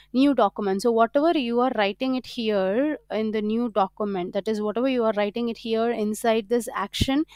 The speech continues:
the name will appear. For example, if you want to write create customer,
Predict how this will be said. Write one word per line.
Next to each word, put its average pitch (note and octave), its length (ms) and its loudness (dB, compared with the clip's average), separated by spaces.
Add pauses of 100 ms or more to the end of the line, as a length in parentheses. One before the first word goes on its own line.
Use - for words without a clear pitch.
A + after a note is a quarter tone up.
(280)
the B3+ 100 4
name B3+ 380 2
will G#3+ 160 0
appear. G3 280 0
For A3+ 180 0
example, A#3 420 -2
if A3+ 120 -4
you G#3 120 0
want G3+ 160 2
to A3 80 -2
write G#3 260 0
create A3+ 380 0 (580)
customer, C#4 640 2